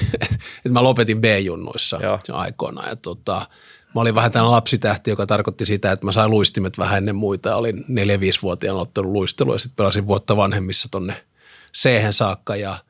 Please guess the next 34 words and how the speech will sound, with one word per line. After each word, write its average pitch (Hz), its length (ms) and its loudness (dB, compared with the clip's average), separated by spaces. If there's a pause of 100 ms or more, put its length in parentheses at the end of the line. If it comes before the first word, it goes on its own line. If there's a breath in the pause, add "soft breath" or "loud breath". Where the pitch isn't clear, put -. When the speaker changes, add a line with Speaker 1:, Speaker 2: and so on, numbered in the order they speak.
(520)
Speaker 1:
ja 131 60 -6
varmaan 143 520 6 (260)
isä 143 300 4
huomasi 120 360 4
aikaisemmin, 113 420 0
koska 113 300 -2 (640)
mun 131 120 0
broidi 131 280 6
pelasi 98 240 -2
kanssa 101 240 -4
lätkää, 95 280 -6
se 107 60 0
oli 104 80 2
Speaker 2:
Mm. 104 60 0
Speaker 1:
maalivahti 95 600 -2
I 85 80 -4
F - 40 -16
K:ssa, - 320 -8
mä 107 60 -4
olin 98 100 -2
sentteri 90 520 -4
ja 90 80 -8 (540 soft breath)
sit - 100 -14
se - 80 2
aina 120 140 2
sanoi 107 220 2
meidän 101 260 -2
pojille, 92 320 0
että - 300 -10 (180)
"Pojat, 117 240 4
muistakaa 131 360 4
opiskella 101 380 0 (100)
kieliä." - 380 -8
Sit, - 140 -10